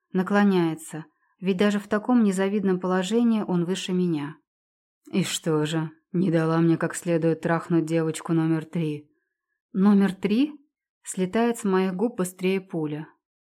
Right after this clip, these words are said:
Усмехается, склоняет голову набок и слишком тяжело дышит. Обнаженный мужик заключает меня в капкан. «Караул!»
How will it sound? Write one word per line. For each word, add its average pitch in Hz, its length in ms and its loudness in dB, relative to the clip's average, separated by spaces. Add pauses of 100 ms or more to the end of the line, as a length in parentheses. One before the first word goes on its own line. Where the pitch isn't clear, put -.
(360)
Усмехается, 202 760 0
склоняет 190 540 0
голову 175 400 -2
набок 196 420 0
и 185 60 -2
слишком 226 440 -4
тяжело 180 380 -4
дышит. 165 480 -8 (600)
Обнаженный 196 600 4
мужик 196 320 2
заключает 180 560 -4
меня 180 180 2
в 180 60 -18
капкан. 156 600 -6 (300)
«Караул!» 208 720 2